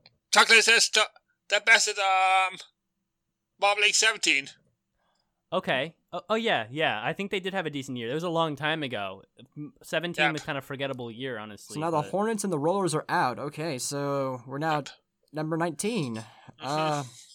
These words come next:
Speaker 2: All right. Well, okay. So we still, okay. In my opinion, as far as bad teams go, we still have, we still have the team primary to work with. Um,
Speaker 3: Chocolatiers.
Speaker 2: we still have Chocolatiers to work with. I'm, I'm, they're coming.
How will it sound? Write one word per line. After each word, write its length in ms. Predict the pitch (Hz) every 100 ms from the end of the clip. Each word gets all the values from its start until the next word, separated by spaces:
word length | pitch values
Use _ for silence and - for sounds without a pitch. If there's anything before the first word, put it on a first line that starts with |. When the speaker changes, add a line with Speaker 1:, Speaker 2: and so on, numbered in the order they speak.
| _ -
Speaker 2:
All 80 | 151
right. 160 | 160
Well, 120 | 143 165
okay. 220 | 190 139
So 320 | - 165 160 _
we 120 | - 175
still, 300 | - 214 220
okay. 340 | 185 135 113 -
In 100 | 170
my 140 | 180
opinion, 320 | 226 226 226 208
as 100 | -
far 180 | 180
as 80 | 165
bad 380 | 127 143 160 170
teams 280 | 170 160 143
go, 280 | 135 110 95
we 80 | 117
still 260 | - 156
have, 180 | 175 165 143
we 100 | 147
still 340 | - 160 175
have 520 | 185 175 160 160 151 139
the 80 | 139
team 340 | - 165 156
primary 420 | 165 147 135 135
to 80 | 135
work 280 | 127 113 -
with. 160 | 104 - _ _ _ _ _ _ _ -
Um, 80 | 131
Speaker 3:
Chocolatiers. 680 | 113 110 123 151 175 - - _ _ _
Speaker 2:
we 60 | 123
still 160 | 165
have 80 | 156
Chocolatiers 540 | 190 175 170 165 160
to 80 | 147
work 240 | 139 135 135
with. 100 | 131
I'm, 140 | 127
I'm, 180 | 131 135
they're 140 | 160
coming. 480 | 156 143 123 95 98